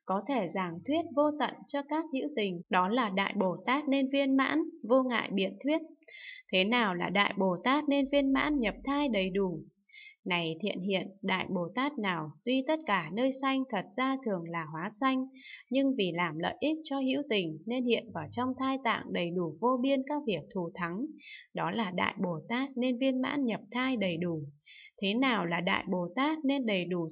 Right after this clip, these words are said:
sanh ra viên mãn? Này thiện hiện, Đại Bồ Tát nào khi ra khỏi bào thai, thị hiện các việc hy hữu thù thắng, làm cho các hữu tình trông thấy đều vui vẻ,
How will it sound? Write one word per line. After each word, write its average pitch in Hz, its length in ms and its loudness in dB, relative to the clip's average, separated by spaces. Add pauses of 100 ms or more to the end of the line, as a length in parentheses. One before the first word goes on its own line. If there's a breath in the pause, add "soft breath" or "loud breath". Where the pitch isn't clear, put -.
sanh 269 180 0
ra 269 220 0
viên 269 280 2
mãn? 302 320 2 (760 loud breath)
Này 180 320 2
thiện 208 200 0
hiện, 196 300 0 (100)
Đại 190 260 0
Bồ 175 240 0
Tát 294 220 0
nào 180 380 2 (120)
khi 285 140 2
ra 285 220 0
khỏi 208 360 0
bào 170 300 0
thai, 269 300 0 (420 loud breath)
thị 226 60 4 (140)
hiện 196 220 2
các 285 240 0
việc 196 240 2
hy 269 160 2
hữu 311 360 0
thù 185 240 0
thắng, 196 300 -2 (440 loud breath)
làm 190 240 2
cho 285 140 0
các 320 260 2
hữu 302 220 2
tình 196 240 2
trông 285 280 0
thấy 208 220 0
đều 202 240 0
vui 277 280 2
vẻ, 196 260 2